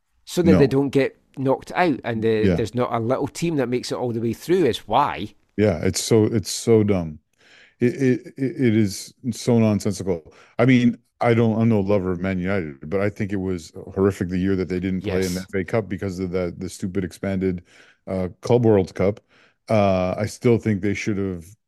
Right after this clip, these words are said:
Speaker 2: been forced to or, or made to play a, some type of team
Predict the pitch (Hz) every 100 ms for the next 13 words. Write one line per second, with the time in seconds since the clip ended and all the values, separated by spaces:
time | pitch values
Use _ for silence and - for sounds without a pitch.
0 | 113 101 90 - 110 101 - 110 107 98
1 | 90 - 95 92 98 - 104 87 104 98
2 | 95 95 92 90 87 80 _ _ _ -
3 | - 120 127 117 113 107 90 117 131 180